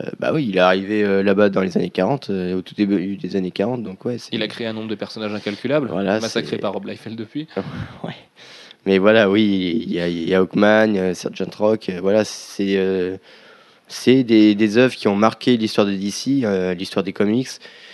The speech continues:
Speaker 1: C'est un mec, euh, qui, qui en plus avait un cœur énorme, euh, qui, qui a quand même aidé beaucoup de gens dans l'industrie et en dehors,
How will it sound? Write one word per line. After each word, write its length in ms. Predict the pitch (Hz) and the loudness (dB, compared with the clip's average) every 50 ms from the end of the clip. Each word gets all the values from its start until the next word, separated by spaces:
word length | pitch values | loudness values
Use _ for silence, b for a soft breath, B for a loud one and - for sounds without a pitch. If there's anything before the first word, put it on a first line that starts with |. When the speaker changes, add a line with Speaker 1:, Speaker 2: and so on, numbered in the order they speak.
| B B B | B B B
Speaker 1:
C'est 160 | B - - | B -6 -2
un 80 | 98 101 | -2 0
mec, 300 | 104 110 113 113 - - | 2 2 0 0 0 -2
euh, 120 | 196 196 | -2 -4
qui, 580 | - - - - 95 - 180 185 185 185 185 - _ _ _ _ _ - | -4 -8 -12 -12 -10 -10 -8 -8 -8 -10 -10 -12 _ _ _ _ _ -2
qui 120 | - 131 | 2 2
en 80 | 123 123 | 2 2
plus 220 | - - - - | -2 -6 -4 -2
avait 140 | 110 95 104 | 0 2 2
un 100 | 104 104 | 0 0
cœur 220 | 101 - 120 110 113 | 2 2 2 2 4
énorme, 320 | 113 120 131 131 131 120 | 4 4 4 4 4 2
euh, 320 | 104 98 98 98 92 92 92 | 2 2 2 2 0 -2 -4
qui, 160 | - - - | -6 -10 -14
qui 120 | - - 90 | -6 -4 -4
a 60 | 90 | -4
quand 140 | - - 98 | -2 0 0
même 140 | 95 98 98 | 2 2 0
aidé 220 | 98 98 98 101 | 0 0 0 -2
beaucoup 340 | 101 98 107 101 - - 110 | -2 -2 -6 -8 -6 -6 -6
de 60 | 101 | -2
gens 140 | 98 107 104 | -2 -2 0
dans 160 | 101 98 98 | 2 0 0
l'industrie 680 | 95 95 95 92 92 - - - - 113 110 110 - - - | 0 0 -2 -4 -8 -12 -12 -10 -6 -4 -2 -2 -4 -4 -2
et 120 | - 98 | 0 0
en 120 | 98 98 95 | 2 0 0
dehors, 400 | 95 104 107 117 123 131 - | 0 0 0 0 -2 -2 -8